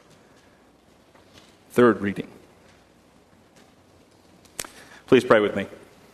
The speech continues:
Spirit of the living God,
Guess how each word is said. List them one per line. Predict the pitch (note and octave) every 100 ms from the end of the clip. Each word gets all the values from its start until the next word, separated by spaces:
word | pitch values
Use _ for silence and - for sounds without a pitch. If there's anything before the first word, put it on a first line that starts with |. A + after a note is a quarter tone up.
| - - - - - - - - _ - - - - - - - _ - - _ - - _ _ _ - - - - -
Spirit | - D#3 D3+ C#3
of |
the | C3
living | C3 C#3 B2
God, | C3 C3 B2 A#2+ A2+